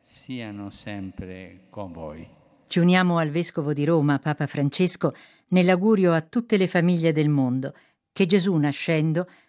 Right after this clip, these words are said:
Speaker 2: rafforza e santifica nel vincolo coniugale voluto da Dio,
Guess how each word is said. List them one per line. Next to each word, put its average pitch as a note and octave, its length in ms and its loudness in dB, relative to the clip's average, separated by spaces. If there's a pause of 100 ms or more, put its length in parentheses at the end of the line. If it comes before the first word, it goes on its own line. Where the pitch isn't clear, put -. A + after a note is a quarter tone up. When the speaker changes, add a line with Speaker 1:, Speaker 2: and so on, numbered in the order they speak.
(140)
Speaker 2:
rafforza G#3+ 680 -4
e F#3 60 -4
santifica E3 760 -6 (360)
nel F3+ 240 2
vincolo G3 420 2
coniugale E3 640 2
voluto D#3 400 -4
da D3+ 140 0
Dio, C3+ 360 -6